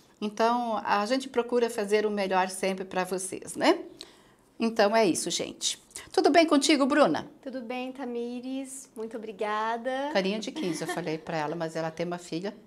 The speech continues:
Speaker 1: uma filhinha.
Speaker 2: Uma filha de três anos já.
Speaker 1: Hum. Mas é uma menininha, né?
Speaker 2: Isso.
Speaker 1: E já cheia de responsabilidades. Como diz a minha mãe, o que tem que ser, já começa cedo, né?
Speaker 2: É isso mesmo.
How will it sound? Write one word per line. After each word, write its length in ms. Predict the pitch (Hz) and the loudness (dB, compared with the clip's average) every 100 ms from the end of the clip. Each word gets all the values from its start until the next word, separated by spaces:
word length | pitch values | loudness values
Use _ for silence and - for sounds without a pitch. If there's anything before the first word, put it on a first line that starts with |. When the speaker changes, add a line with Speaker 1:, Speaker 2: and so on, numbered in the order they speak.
| _ | _
Speaker 1:
uma 100 | 170 | -4
filhinha. 460 | 170 208 170 147 156 - - | -2 0 2 2 -2 -10 -14
Speaker 2:
Uma 140 | 247 | -12
filha 260 | 247 247 220 | -10 -6 -6
de 100 | 226 | -6
três 320 | 247 262 240 | -4 -2 -2
anos 360 | 214 202 214 226 | -4 -4 -8 -8
já. 160 | 208 214 - | -10 -12 -10
Speaker 1:
Hum. 220 | 156 151 139 _ - 214 277 _ _ _ - - _ _ _ _ _ | -8 -8 -12 _ -20 -20 -20 _ _ _ -20 -20 _ _ _ _ _
Mas 180 | 180 175 | -14 -8
é 80 | 160 | -8
uma 120 | 185 | -8
menininha, 640 | 185 247 214 160 147 - | -8 -6 -6 -6 -8 -8
né? 160 | 233 - | -6 -8
Speaker 2:
Isso. 640 | - 247 - - - - - | -12 -20 -18 -20 -20 -14 -4
Speaker 1:
E 80 | 175 | 0
já 180 | 165 | 2
cheia 260 | 175 - 226 | 2 2 2
de 120 | 277 | 2
responsabilidades. 1200 | 269 262 - 254 247 240 226 226 226 71 - - | -4 -4 -6 -6 -4 -2 0 0 2 0 -2 -8
Como 260 | - 202 220 | -10 -6 -4
diz 160 | 202 | -2
a 80 | 208 | -2
minha 240 | 185 180 156 | -2 -4 -2
mãe, 220 | 165 240 | -2 -4
o 40 | |
que 100 | - | -6
tem 280 | - - 156 | -2 2 2
que 100 | 160 | 0
ser, 400 | - 202 254 - - _ _ _ - | -2 0 0 -4 -20 _ _ _ -8
já 140 | 190 | -6
começa 460 | 190 170 165 226 - | -2 0 0 0 -2
cedo, 400 | - 127 - 156 | 0 -2 0 -2
né? 260 | 214 349 - - | 0 0 -2 -10
Speaker 2:
É 200 | 220 214 | -8 -8
isso 180 | 214 262 | -8 -8
mesmo. 540 | 247 190 202 202 | -8 -8 -10 -14